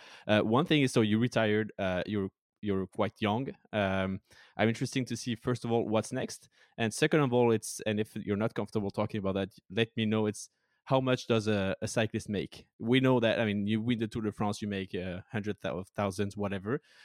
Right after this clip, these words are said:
But when you're, um, when you're, you know, the lieutenant, the perfect lieutenant, and you don't necessarily win the race, but you, you, you participate into Tour de France and all that, what's,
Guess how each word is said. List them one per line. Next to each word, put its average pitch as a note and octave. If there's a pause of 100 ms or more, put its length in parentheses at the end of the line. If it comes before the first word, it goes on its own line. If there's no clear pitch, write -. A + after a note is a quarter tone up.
(100)
But G#2+
when B2
you're, B2 (300)
um, G#2 (180)
when A#2
you're, A2+
you A2+
know, G#2+ (140)
the G#2+
lieutenant, A2+
the G#2
perfect B2
lieutenant, A2+
and A2
you A2
don't A2+
necessarily A#2
win A2+
the A2+
race, A2
but -
you, G2+
you, G2+ (180)
you G2
participate A2
into G2+
Tour A2
de G2+
France A2
and G2+
all G2+
that, G2
what's, A#2